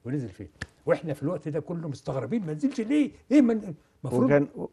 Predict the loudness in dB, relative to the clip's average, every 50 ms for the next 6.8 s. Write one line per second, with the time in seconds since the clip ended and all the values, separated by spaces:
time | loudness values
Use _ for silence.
0 | -10 -12 -12 -10 -8 -8 -6 -6 -4 -4 -4 -2 0 2 2 2 2 0 0 0
1 | 0 2 4 4 4 4 2 0 -4 -4 -4 -4 -4 -4 -4 -4 -4 -6 -6 -4
2 | -4 -4 -4 -4 -4 -6 -4 -4 -4 -4 -6 -6 -6 -6 -4 0 2 2 2 2
3 | 0 -2 -4 -6 -4 -2 -2 -2 -4 -6 -8 -8 -8 -6 -4 -4 -4 -4 -4 -4
4 | -4 -4 -4 -4 -6 -4 -2 -2 0 0 0 0 0 0 0 2 4 4 4 4
5 | 4 0 -8 _ _ _ -8 -8 -8 -6 -2 -2 -2 0 0 -2 -2 -2 -2 -2
6 | 0 0 -2 -2 -2 -6 -6 -2 -2 0 0 -2 -4 -6 -10 -16